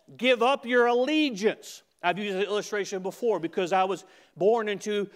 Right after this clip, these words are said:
the pastor's home, born to a preacher's home, and all the privilege that I received and, and what I was exposed to. For me to do anything else other than I'm doing, no matter what I face in my life,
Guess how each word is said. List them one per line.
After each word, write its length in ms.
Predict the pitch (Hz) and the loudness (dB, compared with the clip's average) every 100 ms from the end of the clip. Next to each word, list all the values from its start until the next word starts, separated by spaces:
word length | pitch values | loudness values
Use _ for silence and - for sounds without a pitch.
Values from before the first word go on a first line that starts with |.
| - - | -14 -8
the 80 | |
pastor's 440 | 175 220 - - 160 | 2 2 2 -4 -6
home, 240 | 185 160 | -4 -2
born 220 | 175 226 | 0 -2
to 100 | 220 | -2
a 60 | 202 | -4
preacher's 480 | 202 220 196 180 156 | -2 -4 -2 -10 -4
home, 300 | 180 175 160 | -2 -2 -2
and 160 | 147 - _ _ - | -6 -8 _ _ 2
all 240 | 220 233 | 4 4
the 160 | 214 196 - | 0 -4 -10
privilege 460 | - 254 262 214 160 | -4 0 2 2 0
that 120 | 185 | 2
I 120 | 208 220 | 2 2
received 680 | 196 - - 254 233 196 | -2 -6 -6 -4 -4 -2
and, 180 | 180 160 - _ - | -2 -2 -12 _ -6
and 100 | 208 | 0
what 140 | 220 | 2
I 120 | 226 | 2
was 160 | 226 190 | 0 -2
exposed 880 | 202 - - 254 254 247 202 - - | -4 -6 -4 0 2 0 -4 -8 -2
to. 280 | 220 147 107 _ _ _ _ - | -2 -2 -6 _ _ _ _ -8
For 140 | 190 | -6
me 340 | 185 247 277 | -2 -2 0
to 100 | 269 | -2
do 180 | 208 180 180 | 0 -2 0
anything 600 | 240 262 247 262 247 247 | -2 -2 0 0 0 -2
else 360 | 214 247 254 - | 0 0 0 -2
other 220 | 196 220 233 | 0 2 2
than 140 | 208 | 0
I'm 160 | 202 180 | -2 0
doing, 300 | 226 240 220 | 0 0 -2
no 140 | 202 | -4
matter 260 | 208 208 170 | 0 0 0
what 360 | 180 208 285 - | 2 2 2 2
I 180 | 262 | 0
face 380 | 226 - 262 - | 0 0 -2 0
in 140 | 240 214 | -2 2
my 160 | 214 | 2
life, 560 | 214 226 175 202 - | 2 2 2 0 -6